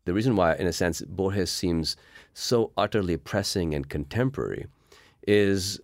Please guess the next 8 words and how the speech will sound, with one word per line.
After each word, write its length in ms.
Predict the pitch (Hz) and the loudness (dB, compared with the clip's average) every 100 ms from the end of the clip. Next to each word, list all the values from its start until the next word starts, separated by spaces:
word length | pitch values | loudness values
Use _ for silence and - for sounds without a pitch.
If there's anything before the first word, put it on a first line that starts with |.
| - | -2
it 140 | 104 | 0
is 120 | 110 | 0
so 180 | - 127 | 2 2
easy 400 | 117 123 123 101 | 4 2 2 0
to 160 | - 92 | 0 0
imagine 680 | 87 87 90 87 82 80 - _ | 2 0 0 0 0 -2 -6 _
this 520 | - 80 98 95 - - | -14 -2 0 0 -4 -4
relationship 920 | 82 82 104 - 92 - 57 50 | -2 0 -2 -2 -6 -6 -8 -10